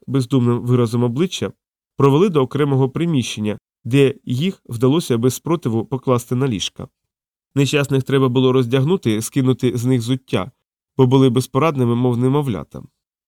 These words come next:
Роган, німий свідок цієї сцени, стоячи у проході між рядами ліжок, зауважив, що в той час, як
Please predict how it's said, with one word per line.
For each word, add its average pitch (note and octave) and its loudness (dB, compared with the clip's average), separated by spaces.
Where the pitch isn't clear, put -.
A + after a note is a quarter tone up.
Роган, D3+ 2
німий C3 2
свідок A#2+ -2
цієї A#2+ 0
сцени, G#2 -6
стоячи C#3 2
у B2+ 2
проході B2+ -2
між B2 -2
рядами C3+ -2
ліжок, D3 -4
зауважив, C#3 0
що C3+ -2
в C3 -4
той C3+ -2
час, B2 -2
як B2 -4